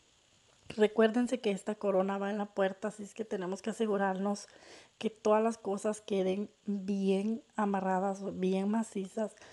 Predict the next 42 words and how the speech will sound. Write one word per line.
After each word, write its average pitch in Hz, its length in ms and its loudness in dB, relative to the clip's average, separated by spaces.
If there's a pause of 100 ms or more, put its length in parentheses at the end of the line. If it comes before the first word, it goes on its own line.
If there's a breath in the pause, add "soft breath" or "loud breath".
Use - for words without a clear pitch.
(360 loud breath)
porque 269 380 4
pues 240 220 2
la 226 160 4
puerta 226 340 4
se 226 180 0
abre 202 280 4
y 202 60 0
se 202 140 -4
cierra 269 600 0
y 247 160 0
si 233 160 -2
no 214 180 0
la 208 140 2
dejamos 208 480 -4
bien, 254 300 2
pues 214 320 0
se 208 140 -2
nos 196 200 -4
pueden 185 320 -8
caer 180 420 -6
todas 180 220 -2
las - 180 -8
cosas. - 560 -14 (1080 loud breath)
Vamos 233 340 4
a 285 100 0
cortar 226 400 2
otra 220 320 2
parte 196 640 0 (360 loud breath)
y 240 120 6
ahí 226 260 6
sí 247 180 -8
nada 220 320 0
más 214 280 0
vamos 208 340 0
a 220 60 0
hacer 202 420 -2
una 226 320 0
laza, 220 540 2 (180)
hagan 196 320 -4
de 202 140 -4
cuentas 202 640 -2
como 190 640 -4